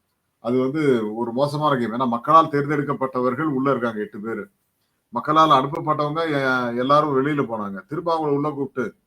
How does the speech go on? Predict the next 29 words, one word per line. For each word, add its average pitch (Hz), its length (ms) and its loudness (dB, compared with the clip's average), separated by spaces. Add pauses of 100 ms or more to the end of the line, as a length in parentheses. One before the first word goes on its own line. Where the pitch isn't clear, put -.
(300)
"நீங்க 123 180 -4
திரும்பி 160 240 -2
அவங்களோட 139 280 2
விளையாடுங்க, 123 680 2 (300)
அது 131 180 -2
உங்களுக்கு 127 260 0
ரெண்டு 123 160 0
பேருக்கு 135 240 0
சான்ஸ் 120 280 -2
தரோம், 120 160 -4
மூணு 139 180 -2
பேருக்கு 131 240 0
சான்ஸ் 117 300 -4
தரோங்கிறீங்க." 104 420 -8 (400)
இதெல்லாம் 107 340 -10
என்னங்க 143 280 -6
அநியாயம் 113 460 -4
இது? 90 120 -20 (600)
But 107 100 -6
இதெல்லாம் 147 200 2
ஒரு 170 140 0
தவறான 170 400 4
அணுகுமுறை 135 460 2
அப்படிங்கிறத 117 260 -2
தான் 131 180 -2
சொல்லிக்கிறேன். 98 360 -8 (460)
சௌந்தர்யாவை 123 460 2
போய் 123 300 0
தாக்குறது, 135 680 0